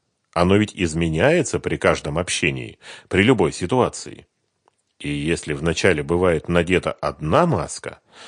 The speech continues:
то при появлении чужого человека она сразу меняется. Войдя в зал, он обратил внимание на лукаво-хитрое выражение Якобсона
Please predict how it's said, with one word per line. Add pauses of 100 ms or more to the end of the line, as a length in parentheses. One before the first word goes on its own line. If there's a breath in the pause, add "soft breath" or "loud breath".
(360 loud breath)
то
при
появлении
чужого
человека (280)
она
сразу
меняется. (1200)
Войдя
в
зал,
он
обратил
внимание
на
лукаво-хитрое
выражение
Якобсона